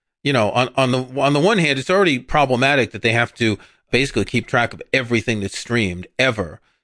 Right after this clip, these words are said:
And they've got software that does this, but then they're only paying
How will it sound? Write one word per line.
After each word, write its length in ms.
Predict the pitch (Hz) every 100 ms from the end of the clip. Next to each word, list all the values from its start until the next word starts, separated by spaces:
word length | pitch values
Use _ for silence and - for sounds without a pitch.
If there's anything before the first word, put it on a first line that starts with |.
| _
And 420 | 127 113 110 110 - _
they've 180 | 139 135
got 300 | 143 123 -
software 500 | - 170 - - 110
that 140 | 101 95
does 280 | 135 180 -
this, 260 | 90 - - _ _
but 260 | 151 127 - _ _
then 480 | 151 175 165 151 139 _ _ _ _
they're 300 | 139 147 156
only 240 | 170 160
paying 560 | 147 156 151 139 131